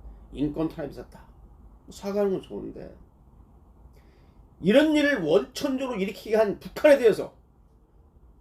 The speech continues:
북한의 대남 간첩 공작에 대해서 한마디도 못하고 끽소리도 못하는 거 아닙니까? 말해야죠.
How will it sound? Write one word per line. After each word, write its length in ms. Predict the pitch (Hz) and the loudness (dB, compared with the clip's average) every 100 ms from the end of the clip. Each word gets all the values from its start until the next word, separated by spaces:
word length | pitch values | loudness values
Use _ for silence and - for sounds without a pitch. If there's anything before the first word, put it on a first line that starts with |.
| - | -14
북한의 480 | 170 - 247 254 214 | -12 -2 2 4 2
대남 420 | 151 180 214 214 | 4 4 4 2
간첩 400 | - 165 185 190 | -2 -2 -4 -10
공작에 360 | - 185 180 175 | -4 -2 -2 -4
대해서 360 | 151 151 135 | -6 -6 -10
한마디도 720 | 104 - 370 403 415 339 285 202 | -10 -8 -8 -2 0 0 0 -2
못하고 440 | 147 147 117 98 - _ - - | -4 -8 -10 -12 -20 _ -20 -14
끽소리도 480 | 311 - 330 285 | -10 -2 -2 0
못하는 260 | 180 175 202 | 0 0 0
거 80 | 165 | 0
아닙니까? 460 | 143 170 - 101 - _ _ _ _ _ _ - - - | -4 -8 -10 -16 -18 _ _ _ _ _ _ -20 -20 -2
말해야죠. 760 | 196 226 180 247 254 214 - | 2 2 2 2 4 2 0